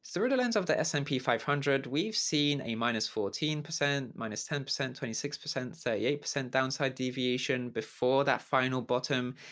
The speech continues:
and macro trend reversal into a more bullish environment occurs. Moving on to the next chart, how can we view these downside deviations? Minus thirty-seven percent,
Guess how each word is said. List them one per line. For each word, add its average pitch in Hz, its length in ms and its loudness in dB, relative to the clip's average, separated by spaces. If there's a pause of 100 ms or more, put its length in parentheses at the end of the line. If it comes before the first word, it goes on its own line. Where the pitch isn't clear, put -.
(240)
and 127 320 2
macro 127 360 2
trend 127 260 0
reversal 123 480 2
into 120 260 0
a 117 40 0
more 120 260 2
bullish 117 440 0
environment 127 480 2
occurs. 123 580 2 (200)
Moving 123 340 2
on 131 140 0
to 123 100 -2
the 113 80 2
next 117 340 -2
chart, 113 360 0 (680)
how 135 240 4
can 127 200 -2
we 123 400 0 (840)
view 131 260 2
these 147 360 2
downside 127 440 4
deviations? 104 720 -2
Minus 117 380 -2
thirty-seven 135 500 -4
percent, 131 400 -2